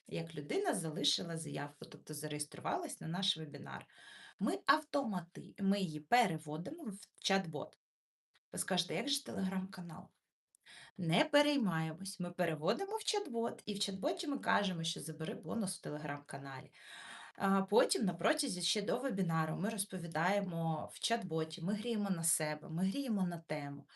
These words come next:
да, розповідаємо більше, чому важливо людині бути на вашому вебінарі. Коли ми переводимо людину в Telegram-канал,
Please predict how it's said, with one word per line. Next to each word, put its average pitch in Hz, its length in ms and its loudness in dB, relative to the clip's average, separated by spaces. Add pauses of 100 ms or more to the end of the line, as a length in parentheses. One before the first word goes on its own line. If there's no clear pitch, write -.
(340)
да, 185 140 6
розповідаємо 165 720 -2
більше, 170 400 -2
чому 170 340 -4
важливо 160 520 0
людині 160 420 0
бути 160 460 -2
на 139 100 -8
вашому 143 440 -4
вебінарі. 135 520 -8 (600)
Коли 294 200 4
ми 403 120 4
переводимо 196 720 2
людину 151 460 0
в 156 360 -4 (880)
Telegram-канал, 180 1080 2